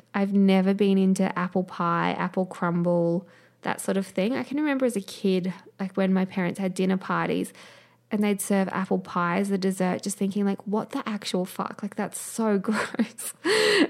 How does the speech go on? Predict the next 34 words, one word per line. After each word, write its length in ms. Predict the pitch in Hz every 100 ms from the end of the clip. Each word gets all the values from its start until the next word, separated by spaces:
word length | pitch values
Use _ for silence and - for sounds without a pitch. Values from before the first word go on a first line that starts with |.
| -
And 100 | 214
it's 160 | 190 -
just 160 | 208
still 280 | - 190 180
not 200 | 180 185
something. 460 | - 170 175 165 -
Like, 140 | 185
even 260 | 233 277 320
McDonald's 440 | 254 214 202 185
apple 260 | 180 185 180
pies 540 | 170 - - 156 190
and 100 | 190
that 160 | 185 190
sort 140 | 190
of 80 | 190
thing, 180 | 202 247
like, 160 | 262 208
it 80 |
just, 200 | 202 196 -
ugh. 300 | 180 170 165 - - - - - _
I, 480 | 185 180 180 175 -
yeah, 200 | - 175
it 100 | -
doesn't 300 | 190 175 170
compute 420 | 185 175 - - -
to 120 | 170
me. 280 | 190 - 190 - _ _ _ _ _ _ _ _ _ _ _ _ - - - - _ -
A 120 | 202
skill 600 | - - 220 208 247 285
you're 240 | 247 214
working 600 | 196 185 185 180 233 220 220
on 460 | 190 170 170 175 - -
mastering. 880 | 202 233 339 - - 208 180 202 214 - - _
Self-compassion, 1000 | - - 214 214 226 208 208 208 277 330